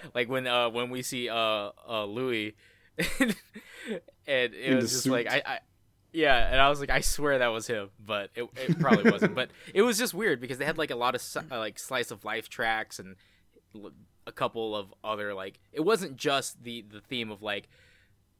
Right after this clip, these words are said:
Speaker 2: jazz and piano anymore. They added a little bit more variety because there was a lot of different facets that they had to look through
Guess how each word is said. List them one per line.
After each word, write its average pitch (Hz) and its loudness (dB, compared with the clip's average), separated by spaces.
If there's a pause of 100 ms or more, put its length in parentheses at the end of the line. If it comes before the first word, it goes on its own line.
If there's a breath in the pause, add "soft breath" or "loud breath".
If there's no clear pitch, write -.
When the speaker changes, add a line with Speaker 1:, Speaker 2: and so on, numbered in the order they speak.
(180)
Speaker 2:
jazz 117 -2
and 110 -16
piano 104 -2
anymore. 87 -14
They 110 -8
added 135 4
a 131 2
little 151 4
bit 139 0
more 131 -4
variety 110 -4
because 117 -8
there 127 -8
was 120 -6
a 110 -8
lot 117 0
of 107 -6
different 110 -6
facets 104 -4
that 104 -8
they 110 -4
had 110 -2
to 107 -8
look 127 -6
through 101 -10